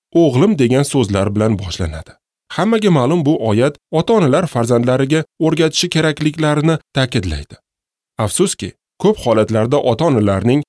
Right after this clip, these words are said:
o'zlari farzand tarbiyasida o'z aql idroqlariga suyanib ish ko'radilar. Agar biz har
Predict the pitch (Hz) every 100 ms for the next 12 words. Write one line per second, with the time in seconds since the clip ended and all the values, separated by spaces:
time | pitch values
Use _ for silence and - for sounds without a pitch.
0 | - 175 160 180 170 165 147 143 196 147
1 | 123 110 110 107 120 139 - - 170 175
2 | 139 135 220 160 131 127 120 113 113 110
3 | 131 - - 175 143 165 - 123 - 110
4 | 87 80 - - _ _ _ _ 107 98
5 | 101 101 123 - - -